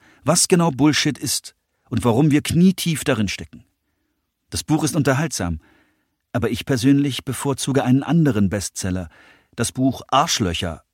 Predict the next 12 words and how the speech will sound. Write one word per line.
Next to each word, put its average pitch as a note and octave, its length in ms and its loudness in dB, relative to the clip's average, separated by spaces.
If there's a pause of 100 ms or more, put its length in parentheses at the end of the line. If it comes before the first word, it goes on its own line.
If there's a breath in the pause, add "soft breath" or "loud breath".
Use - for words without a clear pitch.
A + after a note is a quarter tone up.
(200)
eine A2 200 2
Theorie A2+ 640 0 (140)
von E2 200 -6
Aaron G#2 300 0
James. G#2+ 420 -4 (840)
Es A#2+ 160 -4
ist - 140 -2
genau B2 420 4
das, F2 260 -6
wonach F2 220 -4
es G2 100 -6
klingt. - 380 -18